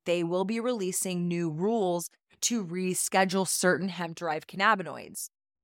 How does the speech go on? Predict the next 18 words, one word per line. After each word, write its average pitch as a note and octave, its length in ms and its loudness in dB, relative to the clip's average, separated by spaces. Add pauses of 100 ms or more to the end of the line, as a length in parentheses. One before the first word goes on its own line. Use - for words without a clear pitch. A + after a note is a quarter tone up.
(160)
Terrence E3+ 380 -4
Booz, G#3 480 0
who F#3+ 300 2
is F3 260 2
the E3+ 100 -4
chief C4+ 400 0
of F3+ 180 -2
the F3+ 80 -2
D F3+ 400 -4
E - 40 -4
A's E3 480 -2
Drug E3 400 -2
and D#3+ 160 -8
Chemical C4+ 420 2
Evaluation D#3+ 800 -2
Section, D#3+ 540 -4 (340)
addressed G#3 540 2
Delta G#3 320 0